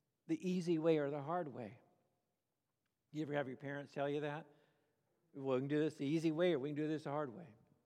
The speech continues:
I never chose the hard way. <coughs> Well, I was gonna say intentionally. Uh, the blessings of life,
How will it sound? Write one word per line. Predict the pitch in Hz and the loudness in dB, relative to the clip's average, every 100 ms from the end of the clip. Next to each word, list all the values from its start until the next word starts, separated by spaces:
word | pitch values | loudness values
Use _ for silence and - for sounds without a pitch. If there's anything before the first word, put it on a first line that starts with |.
| _ _ _ _ _ _ _ _ _ _ 160 | _ _ _ _ _ _ _ _ _ _ -6
I | |
never | 175 208 220 | -4 -2 -4
chose | 175 190 180 127 | -6 -6 -6 -8
the | |
hard | 110 123 - | -10 -10 -8
way. | 139 156 - _ _ _ _ _ _ _ _ _ _ _ - | -10 -10 -14 _ _ _ _ _ _ _ _ _ _ _ -2
<coughs> | - - - - - - - 160 - - - _ _ _ _ _ _ _ _ _ _ _ - _ _ _ _ | 4 4 4 2 2 2 -2 -6 -6 -14 -20 _ _ _ _ _ _ _ _ _ _ _ -20 _ _ _ _
Well, | 175 143 | 10 12
I | 131 | 12
was | 139 135 | 12 6
gonna | 135 | 2
say | 117 131 117 - | 6 6 6 -2
intentionally. | 165 - 170 135 117 143 - - - - - | -2 0 0 -2 -2 -2 -4 -16 -20 -18 0
Uh, | 151 151 - - - - - - _ _ _ _ _ _ _ _ _ _ _ _ _ _ _ _ _ _ _ _ _ _ _ _ _ _ _ _ _ - - _ 151 | 2 2 -4 -18 -20 -20 -20 -20 _ _ _ _ _ _ _ _ _ _ _ _ _ _ _ _ _ _ _ _ _ _ _ _ _ _ _ _ _ -20 -20 _ -2
the | 175 | 0
blessings | 151 196 226 220 165 139 | 10 12 12 8 2 2
of | 123 | 0
life, | 127 117 | 2 0